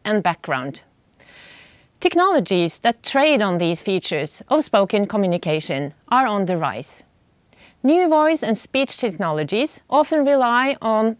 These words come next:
artificial intelligence programs and are developed with an aim to recognize and process human speech, as well as to imitate speech and voice production.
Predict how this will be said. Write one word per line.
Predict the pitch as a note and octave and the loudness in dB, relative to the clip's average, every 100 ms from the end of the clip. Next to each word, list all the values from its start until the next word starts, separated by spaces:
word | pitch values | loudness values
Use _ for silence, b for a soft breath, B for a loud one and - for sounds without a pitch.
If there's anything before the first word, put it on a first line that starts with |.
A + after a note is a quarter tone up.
| - | -8
artificial | G#3 A#3+ - F#3 G3 F#3+ | -4 -4 -4 -4 -4 -4
intelligence | F#3+ - G#3+ G#3+ D#3+ E3 - | -6 -2 0 0 -2 -6 -6
programs | - E3 D3+ B2+ D3+ - - b b b - | -6 -4 -4 -6 -8 -12 -14 b b b -2
and | B3+ | -2
are | - D4+ D#4 | 2 2 4
developed | A#3+ A3+ B3+ F#3 D3 - | 2 2 4 2 -2 -4
with | G3+ | 0
an | G#3+ | 0
aim | A3+ B3+ F#3 D#3 - b b | 2 2 2 -2 -6 b b
to | - G#3+ | -2 2
recognize | C#4+ D#4+ D4 D4 D4+ D#4 | 2 2 0 0 -2 -4
and | - A3 | -4 -6
process | - A#3+ A#3+ B3+ A#3+ - | -2 -2 0 -2 -2 -6
human | F#3 G3+ G#3 G#3+ | -2 0 2 0
speech, | G#3 - A3 D3+ - - - _ _ B B B B B B B | -2 -4 -4 -4 -6 -8 -10 _ _ B B B B B B B
as | - - | -2 2
well | G#4+ A4 | 0 2
as | F4 | 0
to | - C4 - | 0 -2 0
imitate | D4+ F4 B3 F#3+ D3 - | 2 2 2 0 -2 -2
speech | - A#3 G#3+ - | -6 -2 -2 0
and | F#3+ F3+ | -2 0
voice | A3+ A#3+ | 0 0
production. | - F3+ C#3+ - C#3 C#3+ | -2 -4 -4 -6 -6 -8